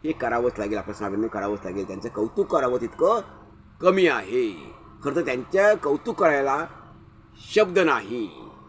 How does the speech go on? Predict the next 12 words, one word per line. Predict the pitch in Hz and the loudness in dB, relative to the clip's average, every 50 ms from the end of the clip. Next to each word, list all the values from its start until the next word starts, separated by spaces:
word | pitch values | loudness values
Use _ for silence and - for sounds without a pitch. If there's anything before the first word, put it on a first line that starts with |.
| - - - - - - - 80 | -20 -20 -20 -20 -20 -18 -8 -2
"जेथे | 127 143 - 175 180 175 | -2 -2 2 4 2 4
दिव्यत्वाची | 139 147 147 143 160 175 170 - 165 160 156 - 170 165 147 | 4 2 2 4 4 2 2 2 2 2 2 2 0 -2 0
होते | - 127 135 - 190 208 | 0 -2 -2 2 4 4
प्रचिती, | - 180 170 - 156 123 165 165 175 180 302 - - - - - - | 4 4 2 0 0 -6 -6 -6 -6 -8 -12 -16 -20 -20 -18 -10 -6
तेथे | 143 147 - - 165 165 170 170 | -6 -4 -2 0 2 2 2 2
कर | - - - 147 165 175 | 0 -2 0 2 2 4
माझे | 165 156 143 139 135 143 175 208 220 226 196 | 4 2 2 0 2 4 6 8 8 8 8
जुळते," | 143 151 139 135 123 - 156 143 | 6 6 4 2 2 2 0 0
असं | 123 120 - 131 113 | -2 -2 -4 -4 -4
आपण | 117 | -4
म्हणतो. | 123 117 107 101 92 - 107 110 107 95 80 67 58 52 - - - - - - - - _ _ _ _ _ - | -4 -6 -6 -8 -8 -6 -2 -2 -2 -2 -4 -8 -12 -16 -18 -20 -20 -20 -20 -20 -20 -20 _ _ _ _ _ -8
मंडळी, | - 131 156 165 160 151 143 143 | -2 2 4 4 4 4 2 -2